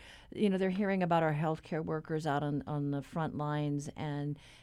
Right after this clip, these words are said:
and they feel helpless and they just think, "Well, if I can do something to help someone in my community, uh, you know, I, I wanna do that." Uh,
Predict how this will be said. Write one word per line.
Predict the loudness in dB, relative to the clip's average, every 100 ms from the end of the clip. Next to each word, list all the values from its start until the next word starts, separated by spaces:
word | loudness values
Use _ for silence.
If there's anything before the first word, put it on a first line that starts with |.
| -6
and | -2 2
they | 2 2
feel | 0 0 0
helpless | 0 -2 -2 -4 -4
and | -2
they | -2
just | -2 -6
think, | -4 -4
"Well, | 0 0
if | 0 0
I | -2
can | 0 -2
do | 0
something | -2 -2 -2 -4
to | -2
help | -2 -2 -4
someone | -4 -2 -2
in | 0
my | -2
community, | -2 -4 -2 -2 -2 -2 -6 -18 -20 -10
uh, | -4 -2
you | 0
know, | -2 0
I, | 0 0 -2
I | -2
wanna | 0 0 -2
do | -2 -2 -2
that." | -2 -4 -8 -20 -20 -20 -4
Uh, | 0 2 0